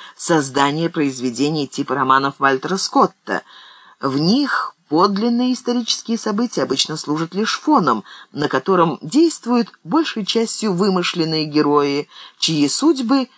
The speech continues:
и стоят в центре повествования. В Китае же литературное развитие шло иным путём. От крупномасштабной эпопеи –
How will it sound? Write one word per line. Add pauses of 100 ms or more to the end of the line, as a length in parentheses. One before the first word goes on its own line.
(240)
и
стоят
в
центре
повествования. (1080)
В
Китае
же (520)
литературное
развитие
шло
иным
путём. (640)
От
крупномасштабной
эпопеи –